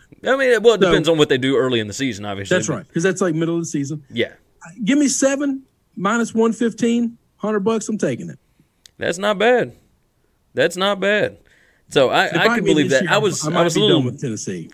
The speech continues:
Speaker 1: I was a little scared of that one. Uh,
Speaker 2: Right.
Speaker 1: you just brought up Mississippi State. I'm going Mississippi State under eight wins. They lost a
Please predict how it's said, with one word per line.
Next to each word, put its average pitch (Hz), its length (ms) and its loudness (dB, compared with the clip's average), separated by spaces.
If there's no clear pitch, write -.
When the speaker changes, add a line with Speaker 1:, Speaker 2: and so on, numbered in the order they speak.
Speaker 1:
I 196 80 2
was 208 100 2
a 185 40 0
little 160 180 2
scared 123 340 6
of 104 60 4
that 95 180 2
one. 85 140 -14
Uh, - 60 -2
Speaker 2:
Right. 110 140 4
Speaker 1:
you 143 180 0
just 170 220 0
brought 165 200 10
up 151 140 8
Mississippi 147 420 2
State. 185 400 2
I'm 180 180 4
going 170 220 6
Mississippi 165 380 0
State 139 360 0
under 175 520 4
eight 147 220 2
wins. 120 560 -4
They 135 220 8
lost 143 560 0
a 120 160 4